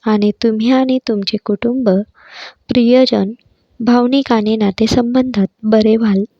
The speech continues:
मी त्या गोष्टी स्वामींच्या नावाने ठरवतो आणि त्या खऱ्या असतील.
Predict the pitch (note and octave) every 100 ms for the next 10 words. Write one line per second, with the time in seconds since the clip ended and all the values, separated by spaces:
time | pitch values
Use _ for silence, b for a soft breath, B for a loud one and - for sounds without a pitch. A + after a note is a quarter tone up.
0 | _ _ b b b _ - A#3+ A#3+ A#3+
1 | F#3+ G3 F#3+ - G3+ G3+ _ b b _
2 | - - A3+ A3 B3+ C#4 C4+ B3 G3 G3+
3 | G3 G#3 - A3 F#3 F#3+ - F#3 _ _
4 | _ _ b b b b - G3+ G3+ -
5 | A#3 A#3 - C4+ A3+ A3+ - - F#3+